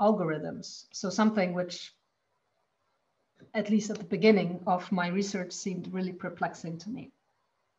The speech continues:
Okay. Interaction at play.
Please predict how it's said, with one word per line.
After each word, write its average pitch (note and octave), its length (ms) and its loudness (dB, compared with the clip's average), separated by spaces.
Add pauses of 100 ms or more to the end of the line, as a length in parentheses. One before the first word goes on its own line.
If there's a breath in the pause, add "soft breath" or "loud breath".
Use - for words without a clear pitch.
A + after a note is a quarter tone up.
(720)
Okay. - 420 -6 (1800)
Interaction G#3 880 4
at F3 220 -6
play. B3+ 440 4